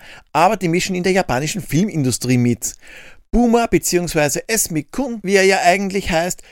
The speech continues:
ist deren Maskottchen. Nichtsdestotrotz hat Esmik eine Reihe von Spielen veröffentlicht, unter anderem die N-E-S-Version von Altered Beast, Shinobi für die P-C-Engine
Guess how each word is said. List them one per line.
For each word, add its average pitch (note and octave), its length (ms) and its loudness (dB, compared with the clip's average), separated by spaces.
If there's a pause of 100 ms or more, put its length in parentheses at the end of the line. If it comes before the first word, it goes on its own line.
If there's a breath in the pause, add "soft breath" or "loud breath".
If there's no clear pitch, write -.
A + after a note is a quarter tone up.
(160 soft breath)
ist - 260 2
deren C3 240 0
Maskottchen. - 680 -2 (440 loud breath)
Nichtsdestotrotz E3+ 920 2
hat - 180 -2
Esmik G3+ 420 -2
eine F3+ 340 0
Reihe E3 260 0
von F3+ 220 -6
Spielen F#3+ 360 -2
veröffentlicht, D#3+ 680 -2
unter E3+ 360 -2
anderem E3+ 500 -2
die F3+ 200 -4
N-E-S-Version F#3+ 1120 0
von E3+ 200 -6
Altered F#3+ 460 -2
Beast, D#3+ 320 -4 (280 loud breath)
Shinobi A3+ 720 2
für G#3 240 -2
die G3+ 140 -6
P-C-Engine D#3 1040 -2